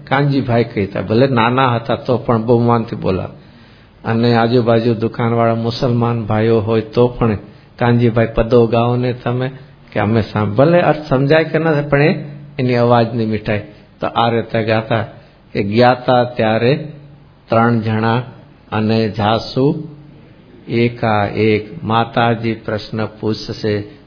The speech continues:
સો ઉત્તર દે સંબંધવ જાગન." છે ને, એ જ બધું ગુરુદેવ બધું બધું કીધું ને. એક બહુ સુંદર રીતે કે જ્યારે વનવાસમાં તો કોણ ત્રણ નીકળ્યા હતા?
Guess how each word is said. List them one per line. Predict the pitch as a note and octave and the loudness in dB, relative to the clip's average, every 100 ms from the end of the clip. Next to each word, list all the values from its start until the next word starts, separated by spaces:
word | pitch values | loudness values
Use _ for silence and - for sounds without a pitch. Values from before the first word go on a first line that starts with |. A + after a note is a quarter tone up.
| - | -6
સો | - B2+ | 2 4
ઉત્તર | A#2+ B2 A#2+ - A#2 A2+ G#2+ | 4 -2 -6 -4 -2 0 0
દે | G2+ A2 A2+ | 0 2 2
સંબંધવ | G#2 G#2 G2+ G#2+ G#2+ G#2 A2 B2+ D3 - - - - | -2 -6 -2 0 0 -2 0 2 0 -6 -16 -18 -4
જાગન." | G#2+ G#2+ G#2 G#2 | 0 2 0 -2
છે | G2 F3 | 0 2
ને, | F#3+ | 4
એ | F3+ | 4
જ | F3+ | 4
બધું | E3+ E3 | 4 4
ગુરુદેવ | D3+ D3 D3 C#3 | 4 4 4 0
બધું | C3+ C#3 | -2 -2
બધું | C#3 C#3 | -2 -2
કીધું | - D3+ G3 | -2 -2 -2
ને. | G3+ E3+ - - - - - - - - | -2 -6 -10 -18 -20 -20 -20 -20 -20 -10
એક | E3 | 2
બહુ | F#3 | 2
સુંદર | F3+ G3 F#3+ F#3+ | 4 4 4 4
રીતે | F#3+ E3+ F#3 F#3 | 2 0 0 0
કે | F#3 F#3 F3+ - - - | 2 0 0 -10 -20 -4
જ્યારે | C#3+ D3 D#3 | 2 2 2
વનવાસમાં | C#3 C#3 D3+ D3+ D3+ D3+ D3+ D3 D3+ | 2 0 2 2 0 -2 0 0 -2
તો | C#3+ | 0
કોણ | E3+ E3+ | 2 2
ત્રણ | D#3+ D3+ D3+ | 2 0 2
નીકળ્યા | D3 C#3+ C#3 | 0 0 0
હતા? | C#3 D#3+ | 2 -2